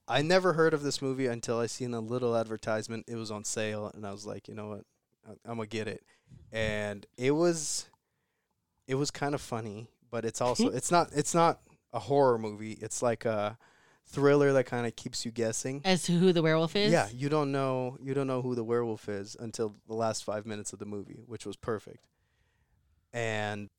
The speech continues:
Speaker 1: eh, but it's about the deputy, the sheriff's deputy, and he's just going through some shit.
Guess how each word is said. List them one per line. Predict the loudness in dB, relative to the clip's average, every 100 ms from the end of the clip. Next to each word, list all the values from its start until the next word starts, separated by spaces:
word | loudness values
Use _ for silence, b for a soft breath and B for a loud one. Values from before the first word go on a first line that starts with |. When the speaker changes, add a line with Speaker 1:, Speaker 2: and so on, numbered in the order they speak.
| _
Speaker 1:
eh, | -6 -2
but | 0 0
it's | -2 -2
about | 2 2 4
the | -2 -4 _ _ _ _
deputy, | -2 -2 -2 -6 -6
the | -8
sheriff's | -4 -2 -2 -4
deputy, | -6 -4 -6 -8 -10 -12
and | -12
he's | -8 -8 -8
just | -10 -6
going | -4 -4 -6
through | -12 -14
some | -12 -12
shit. | -12 -8 -8